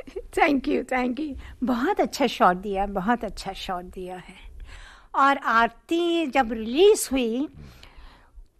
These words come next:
तो इतने फैंस मेरे बने कि जितने हिंदुस्तान के अवार्ड्स हैं,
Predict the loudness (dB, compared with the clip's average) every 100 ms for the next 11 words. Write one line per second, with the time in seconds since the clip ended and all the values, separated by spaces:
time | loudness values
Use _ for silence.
0 | _ -4 0 2 0 0 0 0 2 2
1 | 0 0 2 4 4 2 0 2 2 4
2 | 4 4 4 2 0 0 -2 0 0 -4
3 | -8 -10 -10 -8 -2 2 2 2 2 2
4 | 0 0 0 4 4 4 2 2 2 0
5 | 0 -4 -10 -12